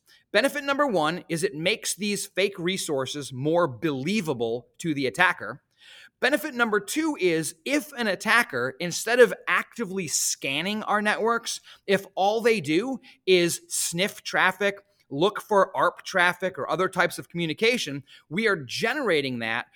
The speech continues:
which can attract the attacker to our deceptive resources. So maybe an overly obvious example is, what if I generated periodic telnet traffic to what appears to be a telnet server.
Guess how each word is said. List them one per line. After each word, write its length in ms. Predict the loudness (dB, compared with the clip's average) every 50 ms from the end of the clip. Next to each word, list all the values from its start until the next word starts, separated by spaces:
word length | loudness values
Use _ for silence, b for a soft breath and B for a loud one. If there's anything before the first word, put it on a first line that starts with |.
| B B B
which 260 | 6 6 6 6 2
can 220 | -2 -2 -2 -2 -4 -6 _ _ _
attract 800 | -2 -2 -2 -4 -6 -8 -4 -2 0 0 0 -2 -4 -10 -10 -8
the 140 | -4 -2 -2
attacker 640 | -2 0 0 0 0 0 -2 -4 -6 -6 -6 -6 -10 _ _ _ _
to 360 | -8 -6 -2 -2 -2 -2 -2 -2
our 260 | 0 2 2 2 2
deceptive 560 | 0 -4 -4 -2 -2 -4 -4 -6 -10 -6 -4
resources. 720 | -2 -2 -2 -4 -4 -6 -6 -6 -10 -12 -14 -16 -18 -18 B B B B B
So 400 | 2 6 8 8 8 6 4 B B B B _ 0
maybe 320 | 0 2 2 4 2 2
an 100 | 2 2 2
overly 500 | 2 2 2 4 2 0 0 0 0 0
obvious 460 | 0 0 0 0 0 0 -2 -2 -4
example 540 | -6 -8 -6 -4 -2 -2 -2 -4 -4 -2 -2
is, 180 | -2 -2 -2 -6 _ _ -10
what 220 | -6 -2 0 2
if 160 | 0 0 0
I 140 | -2 -2 -2
generated 760 | -2 -2 -2 0 0 0 0 0 2 2 0 -2 -2 -6 -14
periodic 680 | -14 -12 -10 -10 -8 -4 0 2 4 4 4 2 0 -2 -8 _ _ _ _
telnet 600 | -12 -8 -2 0 0 0 2 0 0 -2 -2 -4 -8
traffic 680 | -8 -6 -4 -4 -4 -4 -6 -8 -10 -10 -10 -14 -20 b b b b b b b _ -8
to 520 | -2 0 2 2 2 2 2 0 -2 -2 -2
what 160 | 0 2 2 2
appears 520 | 0 -2 -4 -4 -4 -4 -2 -4 -4 -6
to 120 | -6 -6
be 260 | -4 -2 0 0 0 2
a 160 | 2 2 2 0
telnet 580 | -2 -8 -6 -4 -4 -4 -4 -4 -6 -6 -6
server. 480 | -8 -2 2 2 2 2 2 -2 -10